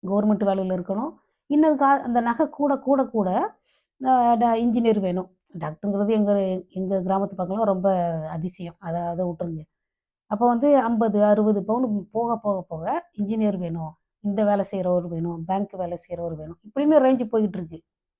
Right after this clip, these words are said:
என்கிட்ட இவ்வளோ நகை இருக்குங்க. இப்ப எப்படி தெரியுமா இருக்கு? என்கிட்ட இவ்வளோ நகை இருக்கு. இதுக்கேத்த மாதிரி மாப்பிள்ளை வந்தா தான் நான் கல்யாணம் கொடுப்பேன்.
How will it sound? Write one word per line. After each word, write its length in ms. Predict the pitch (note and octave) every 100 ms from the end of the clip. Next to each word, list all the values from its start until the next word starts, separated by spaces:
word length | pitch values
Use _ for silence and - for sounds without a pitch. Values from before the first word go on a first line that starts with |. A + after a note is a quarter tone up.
| _ _ _ _ _
என்கிட்ட 380 | F#3 A3+ D#4 C#4
இவ்வளோ 180 | A#3+ D4+
நகை 240 | B3 A3+
இருக்குங்க. 420 | C#4 A3 F#3+ F3 E3+
இப்ப 320 | G#3+ - E4
எப்படி 180 | C4+ C4+
தெரியுமா 220 | B3 G#3
இருக்கு? 460 | E3 G3+ B3 A3 -
என்கிட்ட 300 | F#3 G3 A3+
இவ்வளோ 160 | G3+
நகை 260 | F3+ D#3 G#3
இருக்கு. 320 | F#3 - C#3+ _ _ _ _ _ -
இதுக்கேத்த 420 | F#3 F#3 G#3+ B3
மாதிரி 180 | A3+ A#3+
மாப்பிள்ளை 360 | A3 G#3 G3
வந்தா 100 | F#3
தான் 160 | F3+ B3
நான் 120 | A#3+
கல்யாணம் 360 | G3 F#3+ F3 E3
கொடுப்பேன். 280 | D#3 D3+